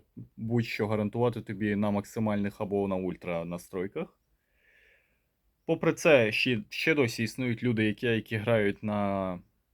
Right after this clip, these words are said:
ну, як сказати, грають, виживають на залізі з дві тисячі десятих років. І при цьому не хочеться ні в що грати.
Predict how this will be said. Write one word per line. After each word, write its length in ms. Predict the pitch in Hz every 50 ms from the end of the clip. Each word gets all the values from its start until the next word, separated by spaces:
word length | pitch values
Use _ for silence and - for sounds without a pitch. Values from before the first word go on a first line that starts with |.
| _ _ _ _ _ _ _
ну, 320 | 233 277 320 330 330 320
як 320 | 254 175 131 113 - - -
сказати, 440 | - - 107 - 107 104 - 101
грають, 640 | 92 90 101 101 92 87 85 85 82 - - - - _
виживають 640 | - 110 131 151 151 151 151 156 165 156 131 107 101 110
на 120 | 110 113
залізі 640 | 107 113 120 120 127 127 110 107 110 107 104 104
з 80 | 95 90
дві 160 | 92 107 113
тисячі 540 | 113 - 113 101 - - 104 92 - - 98
десятих 560 | 90 104 101 - - 101 95 - 95 - -
років. 380 | 98 98 95 - - 180 240 - _ _ _ _ _ _ _ _ _ _ _ _ _ _ _ _ _ _ _ _ _ _ _ _ _ _ _ _ _ _ _ _ _
І 120 | - 196
при 220 | 190 - 185 147 139
цьому 500 | - - 226 269 285 269 277 269 247 226 - _ _ _ _ _ _ _ _ _ _ _ _ -
не 160 | 127 131 135
хочеться 460 | 135 - 202 202 - 190 175 - 185
ні 100 | 170 170
в 40 | 156
що 220 | - - - 156
грати. 360 | 151 143 151 127 110 - 80